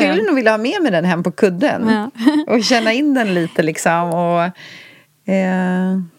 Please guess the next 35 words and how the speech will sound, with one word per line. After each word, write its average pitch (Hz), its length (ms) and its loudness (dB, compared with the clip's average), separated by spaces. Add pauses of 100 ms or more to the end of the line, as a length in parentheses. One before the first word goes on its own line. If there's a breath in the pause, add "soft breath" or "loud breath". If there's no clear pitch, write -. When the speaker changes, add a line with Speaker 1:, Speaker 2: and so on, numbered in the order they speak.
(160)
Speaker 1:
jag - 100 -4
tänker 254 180 2
att 247 80 -4
jag - 80 0
inte 214 280 2
har 226 80 2
något 185 60 0
enkelt 165 300 -4
svar 190 200 0
på - 100 -8
den 180 140 -2
alls. 226 280 0
Speaker 2:
Nej. 202 280 -2 (100)
Speaker 1:
Nej. 214 220 0
Speaker 2:
Så 233 80 2
vilken 226 360 0
dosha 196 220 -2
har 185 40 -2
mest 180 180 -4
sexlust? 190 400 -2
Det 214 80 4
beror 220 160 2
såklart 214 420 0
på 180 120 2
liksom, 170 300 -2
från 170 260 -2
person 175 540 -4
till 180 160 -6
person 190 500 0
och 175 60 0
liksom, 175 300 -2
relation 175 720 -2
till 185 140 -2
relation. 240 600 0
Liksom, 208 280 -2